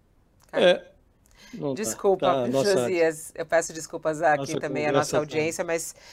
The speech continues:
Speaker 1: é a conexão lá da onde ele está, acho que ele tá, tá inclusive no Palácio, é, e tá muito ruim, é, no Palácio do Planalto.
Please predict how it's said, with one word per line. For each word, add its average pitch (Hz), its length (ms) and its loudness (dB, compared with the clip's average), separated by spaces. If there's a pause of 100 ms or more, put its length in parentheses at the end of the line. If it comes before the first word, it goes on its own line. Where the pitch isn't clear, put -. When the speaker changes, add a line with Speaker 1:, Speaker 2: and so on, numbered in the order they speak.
(200)
Speaker 1:
é 139 160 -2
a 147 60 0
conexão 160 680 -2
lá 147 280 6
da 151 120 -2
onde 147 220 -4
ele 147 80 -8
está, 143 320 -4
acho 143 160 -2
que - 60 -20
ele 147 80 -18
tá, 135 160 -8
tá 139 120 -10
inclusive 151 340 -14
no 147 100 -14
Palácio, 135 600 -2 (460)
é, 123 340 -12
e 127 120 -18
tá 135 260 -10
muito 139 300 -16
ruim, 143 280 -14 (280)
é, 123 100 -14
no 127 100 -16
Palácio 120 360 -10
do - 40 -18
Planalto. 127 480 -14